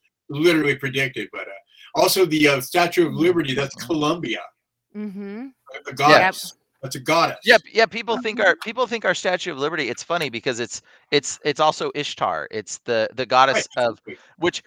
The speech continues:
Speaker 2: which they don't, they don't understand the Statue of Liberty. You're like, "Oh, yeah, just some Statue of Liberty." Where, where, where was it given? The Statue of Liberty was given from France, but,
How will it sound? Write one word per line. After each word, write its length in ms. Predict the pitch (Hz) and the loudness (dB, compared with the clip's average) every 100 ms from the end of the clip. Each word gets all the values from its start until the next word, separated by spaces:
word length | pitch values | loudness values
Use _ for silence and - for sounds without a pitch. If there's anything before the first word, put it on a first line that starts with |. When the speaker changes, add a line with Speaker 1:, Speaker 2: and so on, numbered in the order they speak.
| - | -6
Speaker 2:
which 220 | 175 - | -4 0
they 120 | 190 | 0
don't, 260 | 202 196 160 | 2 0 0
they 100 | 196 | -2
don't 120 | 196 | -2
understand 460 | 165 156 - 127 143 | -4 -8 -8 -8 -8
the 60 | |
Statue 340 | 151 160 147 147 | -4 -4 -4 -8
of 60 | |
Liberty. 260 | 139 139 110 | -8 -8 -8
You're 140 | 110 | -4
like, 160 | 127 131 | -4 0
"Oh, 260 | - 508 508 | 4 4 4
yeah, 60 | 277 | -2
just 200 | 156 - | -6 -12
some 160 | 175 | -18
Statue 440 | - - 147 - 190 | -12 0 0 0 -6
of 60 | |
Liberty." 260 | 220 208 127 | -8 -6 -6
Where, 160 | 135 | -6
where, 200 | 160 226 | -8 -10
where 100 | 381 | -10
was 140 | 381 311 | -12 -12
it 80 | - | -10
given? 420 | 240 143 95 _ | -8 -8 -12 _
The 100 | - | -14
Statue 320 | 135 214 - 214 | -6 -6 -6 -10
of 40 | |
Liberty 240 | 175 202 220 | -12 -12 -12
was 160 | 165 123 | -12 -10
given 460 | 175 170 143 143 _ _ _ _ | -8 -6 -6 -8 _ _ _ _
from 160 | 190 | -8
France, 540 | 180 240 202 139 - - 143 | -4 -2 -2 -4 -8 -18 -4
but, 240 | 160 | -2